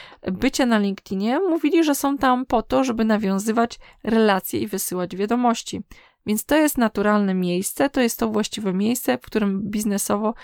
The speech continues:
powinniśmy zaistnieć. Już wiecie, w jaki sposób się zachowywać, czego nie robić, co nie jest niedo-, niedozwolone i świadczy o pewnym braku kultury, e, w internecie, czyli o netykiecie.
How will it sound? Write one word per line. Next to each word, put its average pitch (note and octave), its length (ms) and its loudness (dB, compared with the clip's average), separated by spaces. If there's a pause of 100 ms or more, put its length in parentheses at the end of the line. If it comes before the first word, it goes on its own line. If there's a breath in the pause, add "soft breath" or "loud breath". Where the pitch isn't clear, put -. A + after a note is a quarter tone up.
(140 loud breath)
powinniśmy G3 640 -2
zaistnieć. - 720 -8 (520 loud breath)
Już D#4 240 2
wiecie, D4+ 520 2
w A3+ 60 -10
jaki A#3+ 220 -2
sposób - 440 -8
się G3 340 0
zachowywać, A3 720 0
czego A3 220 0
nie A3 200 4
robić, G#3 420 0
co C#4 180 0
nie C#4 180 2
jest C4 260 0
niedo-, A#3+ 400 4
niedozwolone A#3 1080 2 (480 loud breath)
i B3 100 2
świadczy - 600 0
o - 80 -2
pewnym A3+ 640 0
braku A#3 420 0
kultury, A3+ 680 0
e, G3+ 60 -4 (1160 loud breath)
w - 200 -14
internecie, A3 920 0 (100)
czyli - 260 -4
o G3+ 140 0
netykiecie. G#3 920 0